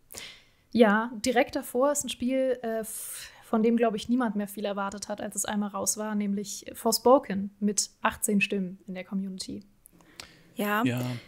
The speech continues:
Speaker 2: Ich kann den Appeal ein bisschen verstehen, weil ich hab's ja auch angespielt, irgendwie, keine Ahnung, fünf Stunden oder so, dann hatte ich keinen Bock mehr. Ähm, ich find halt, die Idee dahinter mit diesem Parcours ist halt schon sehr geil. Und in den besten Momenten, da wo es auch wirklich funktioniert und geschmeidig läuft, macht's ja auch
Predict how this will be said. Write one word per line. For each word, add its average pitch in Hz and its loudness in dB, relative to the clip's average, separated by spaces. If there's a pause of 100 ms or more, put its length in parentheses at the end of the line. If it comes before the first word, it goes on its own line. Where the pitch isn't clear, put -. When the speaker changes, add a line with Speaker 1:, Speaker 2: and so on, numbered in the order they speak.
(140)
Speaker 2:
Ich 214 0
kann 302 6
den 349 8
Appeal 277 6
ein 262 8
bisschen 240 4
verstehen, 233 4
weil 190 6
ich 196 0
hab's 220 2
ja 220 4
auch 208 6
angespielt, 240 2
irgendwie, 214 0
keine 202 -2
Ahnung, 196 0
fünf 208 -2
Stunden 214 0
oder 202 2
so, 202 0
dann 196 0
hatte 180 -2
ich - -6
keinen 185 -2
Bock 196 -2
mehr. 220 0 (480)
Ähm, 196 6 (400)
ich - 2
find 311 8
halt, 294 6
die 233 2
Idee 214 4
dahinter 254 4
mit 226 2
diesem 220 0
Parcours 240 2
ist - -2
halt 214 0
schon 196 2
sehr 175 2
geil. 175 -2
Und 196 -2
in 226 4
den 226 4
besten 247 6
Momenten, 226 6
da 202 6
wo 220 2
es 226 0
auch 196 0
wirklich 208 -2
funktioniert 202 4
und 214 0
geschmeidig 214 2
läuft, 233 4 (280)
macht's - 4
ja 226 10
auch 208 4